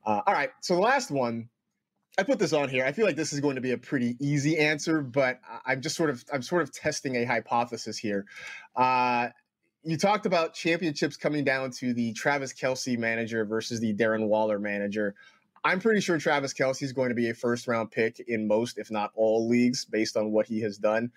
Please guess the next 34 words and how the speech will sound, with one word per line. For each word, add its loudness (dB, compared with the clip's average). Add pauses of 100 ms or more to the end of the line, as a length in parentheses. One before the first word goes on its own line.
(600)
Darren 4
Waller, 4
though, 2
had -2
a 0
round 0
five 0
A 2
D 0
P. 0 (320)
Uh, 2
with 2
what 0
he -2
has 2
done 2
the 2
last 2
couple -4
of 0
years, -4 (400)
round 2
five 2
feels -2
like -2
a -10
steal 0
for -14
Darren -8
Waller -8
right -10
now, -16
doesn't 0
it? 0